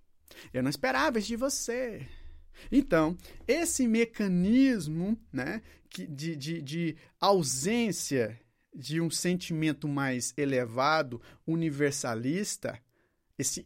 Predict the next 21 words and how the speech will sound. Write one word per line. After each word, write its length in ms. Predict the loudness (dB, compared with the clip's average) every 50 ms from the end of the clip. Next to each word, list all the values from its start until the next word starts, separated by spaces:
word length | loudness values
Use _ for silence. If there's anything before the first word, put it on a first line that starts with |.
| -6 -2
egoísmo, 1000 | 0 0 0 0 0 0 0 2 2 2 0 0 0 -2 -4 -4 -6 -6 -8 -10 -14 _ _ -20 _ _
começa 840 | -4 -2 -2 0 0 0 0 2 2 4 4 4 2 0 -2 -6 -8
a 20 | -8
trabalhar 720 | -6 -6 -6 -4 -4 -4 -4 -4 -4 -4 -6 -6 -8 -10 -14 -20 -20 _ _ _ -6
o 100 | -4 -4
processo, 800 | -2 -2 -2 0 0 -2 -4 -4 -4 -4 -4 -4 -6 -8 -8 -6
o 120 | -6 -6
vínculo, 580 | -6 -4 -2 0 2 2 0 0 -2 -6 -8 -8 -12 -18 _ _
a, 320 | -6 -6 -4 -4 -6 -8 -8
a, 60 | -10 -14 -20 _ -10
a, 300 | -8 -8 -6 -6 -6 -4
a 20 |
referência, 880 | -4 0 2 4 4 2 2 0 -2 -2 0 0 2 2 0 0 -2 -2
o 160 | -2 0 2 2
alvo 480 | 4 4 4 4 4 2 -2 -6 -8 -10 _ _
chamado 560 | -10 -6 -4 -4 -2 -2 -2 -2 -4 -4 -4
mama, 580 | -2 0 2 4 4 4 4 2 0 -4 -6 -10 _ _ _ _ _ _
teta, 460 | 0 2 2 2 0 -2 -6 -10 -10 -10
seio. 560 | -10 -8 -6 -4 -2 0 2 2 2 0 -2
Quer 140 | -4 -6 -6
dizer, 220 | -4 -6 -6 -6